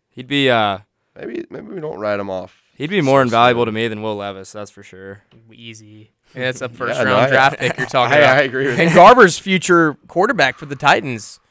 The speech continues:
Speaker 3: which we can <laughs> talk about later. But let's continue this schedule. Um, Vandy on the road. Do we go seven and two?
Speaker 2: Yeah.
Speaker 3: Start off the year?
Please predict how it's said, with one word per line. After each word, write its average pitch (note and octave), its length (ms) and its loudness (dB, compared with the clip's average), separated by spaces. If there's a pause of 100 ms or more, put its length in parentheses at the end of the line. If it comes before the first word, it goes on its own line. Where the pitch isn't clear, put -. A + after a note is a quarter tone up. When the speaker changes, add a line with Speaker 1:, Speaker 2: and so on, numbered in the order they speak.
(140)
Speaker 3:
which - 180 -12
we E3+ 60 -2
can D#3+ 220 -6
<laughs> - 0 -
talk C#3+ 260 0
about C#3+ 340 0
later. A#2+ 540 -4 (360)
But E3+ 360 2
let's E3 280 -6
continue D3 760 -6
this C3+ 240 -10
schedule. C3+ 640 -6 (1040)
Um, D#3+ 720 0
Vandy E3+ 580 0
on D#3+ 140 0
the E3 100 2
road. D3+ 480 -2
Do C#3+ 120 -12
we D3+ 120 -12
go E3 300 4
seven D#3+ 560 -2
and D3 180 -4
two? G3 400 -10 (800)
Speaker 2:
Yeah. - 120 -20
Speaker 3:
Start E3 340 -6
off F3+ 80 -2
the C#3+ 100 -16
year? F3 340 -10